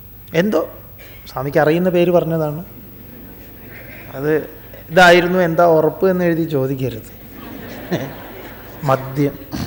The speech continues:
അത്രേ പറയാം. അങ്ങനെ വീണ കുറച്ചുണ്ട മദ്യം ഉണ്ടായിരുന്നു.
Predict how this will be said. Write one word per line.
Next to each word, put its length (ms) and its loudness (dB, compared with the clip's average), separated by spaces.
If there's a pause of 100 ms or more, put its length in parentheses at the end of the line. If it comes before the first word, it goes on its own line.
(1040)
അത്രേ 320 -2
പറയാം. 540 -10 (460)
അങ്ങനെ 280 6
വീണ 600 6
കുറച്ചുണ്ട 680 -2
മദ്യം 460 -2
ഉണ്ടായിരുന്നു. 560 -8